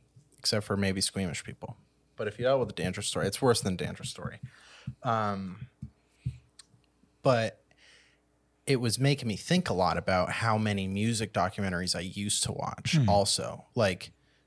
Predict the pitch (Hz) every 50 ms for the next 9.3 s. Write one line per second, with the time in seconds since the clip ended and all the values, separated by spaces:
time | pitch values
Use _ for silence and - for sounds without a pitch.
0 | _ _ _ _ _ _ - 135 196 208 202 185 127 117 110 107 104 98 87 82
1 | - - - - - - - - - - - - - - _ - - 107 101 95
2 | 95 95 - - 104 101 104 110 113 107 104 98 92 90 64 78 - - - -
3 | - - - - 117 - - - - - 110 - _ _ - - 190 190 208 208
4 | 190 175 143 113 104 - 113 101 98 98 95 - 92 - - - 104 98 92 -
5 | 92 92 90 90 87 87 82 90 104 - 113 104 - - 95 92 - 95 92 87
6 | - - 98 90 92 92 85 82 - 90 95 92 90 85 87 90 92 - - -
7 | 113 - - - - - - - - _ _ _ _ - - - _ - - -
8 | - 101 - 104 104 110 104 101 98 98 - - 95 - - 98 98 98 - 120
9 | - - - - -